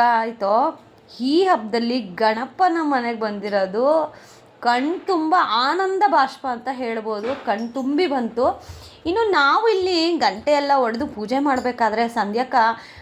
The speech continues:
ಆ, "ನಾನೂ ಪೂಜೆ ಕೊಟ್ಬಿಡ್ತೀನಿ ಇರ್ರಿ" ಅಂತ ಹೇಳಿ ಪಾಪ ಸಂಧ್ಯಾಕ್ಕನೂ ಸಹ, ಆ, ಅವ್ರೂ ಪೂಜೆಗೆ, ಆ, ಕೊಟ್ರು. ಅಂದ್ರೆ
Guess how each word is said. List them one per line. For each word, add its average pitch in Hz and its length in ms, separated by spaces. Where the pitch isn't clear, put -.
ಆ, 233 140
"ನಾನೂ 285 440
ಪೂಜೆ 302 280
ಕೊಟ್ಬಿಡ್ತೀನಿ 247 800
ಇರ್ರಿ" 254 300
ಅಂತ 254 240
ಹೇಳಿ 262 600
ಪಾಪ - 240
ಸಂಧ್ಯಾಕ್ಕನೂ 254 680
ಸಹ, 240 240
ಆ, 214 300
ಅವ್ರೂ 277 440
ಪೂಜೆಗೆ, 233 760
ಆ, 208 80
ಕೊಟ್ರು. 214 500
ಅಂದ್ರೆ 349 500